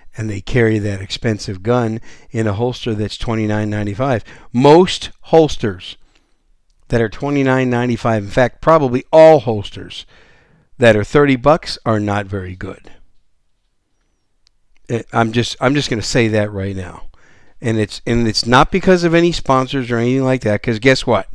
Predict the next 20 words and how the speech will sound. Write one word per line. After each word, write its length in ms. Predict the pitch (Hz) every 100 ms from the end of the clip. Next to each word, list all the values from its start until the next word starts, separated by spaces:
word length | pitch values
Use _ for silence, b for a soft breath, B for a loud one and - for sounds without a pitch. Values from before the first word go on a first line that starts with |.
| - - - - - - - - -
I'm 100 | -
gonna 140 | 139 135
tell 200 | 147 123
you, 160 | 98 -
I'm 180 | 117 113
guilty 380 | 113 104 98
of 100 | 92
something. 440 | - - - - - - - - _ - _ _ _ _ _ -
I'm 240 | 135 139
guilty 520 | 123 131 127 117 107
of 240 | 120 107 98
buying 300 | 107 107 104
a 40 |
thirty 280 | - 113 107
dollar 280 | 104 95 90
holster. 500 | 113 104 - - - - - - - - - - - - - - - -
And 500 | 113 110 110 107 104 - - - - _
it 60 | 127
was 140 | 104
terrible. 560 | - 156 110 87 -